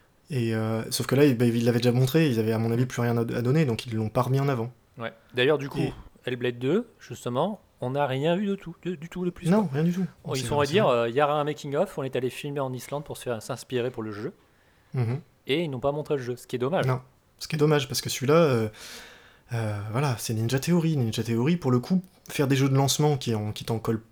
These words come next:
Speaker 1: plein les rétines, c'est les spécialistes. Les jeux sont
Speaker 2: Mm.
Speaker 1: pas forcément fabuleux derrière,
Speaker 2: Ouais, pas
Speaker 1: mais, euh,
Speaker 2: forcément au niveau du gameplay, mais visuellement, ça peut le faire, ouais.
Speaker 1: voilà.
Speaker 2: Et de
Speaker 1: Et
Speaker 2: ce
Speaker 1: puis
Speaker 2: qu'on
Speaker 1: même,
Speaker 2: peut,
Speaker 1: et
Speaker 2: de ce qu'on
Speaker 1: puis
Speaker 2: a vu, déjà, ça avait l'air de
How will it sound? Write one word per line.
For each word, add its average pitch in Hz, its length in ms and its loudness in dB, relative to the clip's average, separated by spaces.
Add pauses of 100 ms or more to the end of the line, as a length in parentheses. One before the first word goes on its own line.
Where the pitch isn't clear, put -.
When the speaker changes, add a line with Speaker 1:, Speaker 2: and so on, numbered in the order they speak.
Speaker 1:
plein 165 340 6
les 160 120 4
rétines, 170 440 2
c'est - 200 -4
les 113 60 0
spécialistes. 147 520 -2
Les 127 120 0
jeux 135 100 2
sont 143 120 -2
Speaker 2:
Mm. 123 40 0
Speaker 1:
pas 131 100 2
forcément 127 340 -2
fabuleux 120 380 -2
derrière, 131 380 0
Speaker 2:
Ouais, 117 180 -2
pas 120 200 0
Speaker 1:
mais, 113 60 -2
euh, 110 40 -2
Speaker 2:
forcément 120 300 -6
au 120 60 -8
niveau 117 140 -10
du 120 80 -8
gameplay, 131 340 -2
mais 135 120 -6
visuellement, 120 360 -8
ça - 140 -12
peut 127 100 -10
le 120 60 -6
faire, 131 220 -6
ouais. 113 60 -16 (240)
Speaker 1:
voilà. 131 340 0 (460)
Speaker 2:
Et 127 80 -4
de 127 80 2
Speaker 1:
Et - 20 2
Speaker 2:
ce 139 60 0
Speaker 1:
puis 147 100 2
Speaker 2:
qu'on 165 40 8
Speaker 1:
même, 175 120 10
Speaker 2:
peut, 131 140 4
Speaker 1:
et 160 40 -2
Speaker 2:
de 139 120 -2
ce 131 40 -10
qu'on 151 80 0
Speaker 1:
puis 143 80 6
Speaker 2:
a - 20 6
vu, 185 140 2
déjà, 151 140 2
ça 143 120 -2
avait 123 120 2
l'air 143 120 2
de 113 420 -4